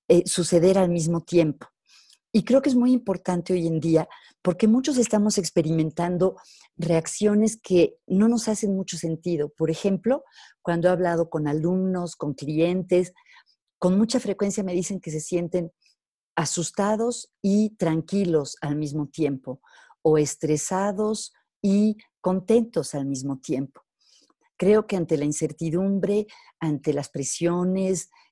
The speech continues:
el estrés que estamos viviendo durante esta época de distanciamiento físico,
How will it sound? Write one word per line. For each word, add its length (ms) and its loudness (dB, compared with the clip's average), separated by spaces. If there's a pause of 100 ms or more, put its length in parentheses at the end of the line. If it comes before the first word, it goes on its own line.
el 180 -2
estrés 520 0
que 80 -6
estamos 380 -4
viviendo 540 0
durante 360 -4
esta 220 -4
época 300 -6
de 80 -6
distanciamiento 800 -6
físico, 640 -6